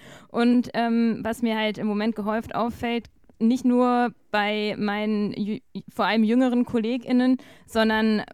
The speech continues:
wo ich mich auf jeden Fall auch selber an die eigene Nase packen muss, ist, dass im Moment, weil es sehr viele Krankheitsausfälle gibt, ähm, unter anderem durch Corona, Leute arbeiten gehen, die vielleicht nicht unbedingt arbeiten gehen sollten, weil sie eigentlich krank sind.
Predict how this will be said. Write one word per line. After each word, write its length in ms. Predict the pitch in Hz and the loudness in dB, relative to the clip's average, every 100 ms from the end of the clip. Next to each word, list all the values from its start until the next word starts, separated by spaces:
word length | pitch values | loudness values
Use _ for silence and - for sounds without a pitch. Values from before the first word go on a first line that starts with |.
| 196 | -10
wo 220 | 196 226 | -2 -2
ich 100 | 233 | 0
mich 180 | 233 - | 0 -2
auf 100 | 202 | 0
jeden 180 | 240 247 | 0 0
Fall 140 | 226 | 0
auch 100 | 208 | -2
selber 300 | 208 240 247 | -2 0 0
an 80 | 214 | 0
die 80 | 196 | 0
eigene 260 | 220 247 | 0 0
Nase 300 | 233 214 240 | 0 -2 -4
packen 280 | - 226 233 | -4 -4 -2
muss, 280 | 214 214 240 - - _ | 0 -2 -4 -16 -20 _
ist, 320 | 233 233 - | -2 -2 -4
dass 400 | 214 208 202 - | -2 -2 -4 -8
im 180 | - 214 | -6 -2
Moment, 680 | 214 208 214 233 233 - 202 180 | 0 2 2 2 2 -2 -10 -12
weil 360 | 180 208 233 | -4 -2 0
es 100 | 247 | -2
sehr 140 | 220 214 | -2 -2
viele 220 | 240 247 | -2 -4
Krankheitsausfälle 840 | - 240 233 - 214 - 226 208 | -2 -2 -2 -4 -6 -4 -4 -4
gibt, 400 | 202 247 - - | -4 -6 -6 -10
ähm, 360 | - 214 214 208 | -2 0 0 -2
unter 220 | - 220 208 | -2 -2 0
anderem 340 | 226 226 220 | -2 -2 -2
durch 200 | 220 - | -4 -6
Corona, 480 | 220 196 208 208 208 - - _ | -10 -6 -4 -4 -6 -10 -20 _
Leute 380 | - 202 214 214 | 0 0 2 -2
arbeiten 480 | 180 208 214 - 208 | 0 0 0 0 0
gehen, 320 | 196 202 208 | 0 0 0
die 100 | 190 | -2
vielleicht 460 | - 185 180 190 202 | -6 -2 -2 -2 -2
nicht 160 | 196 | -2
unbedingt 380 | - 190 185 175 | -2 -2 -2 -4
arbeiten 400 | 170 180 190 185 | -2 -2 -2 -4
gehen 180 | 170 175 | -2 -2
sollten, 320 | 175 175 - | -2 -2 -2
weil 140 | 160 165 | -4 -4
sie 100 | 170 | -4
eigentlich 720 | 170 170 170 180 165 - - | -4 -4 -6 -8 -10 -12 -20
krank 360 | - 185 226 - | -6 -2 -2 -4
sind. 480 | 247 262 285 - | 0 2 2 -4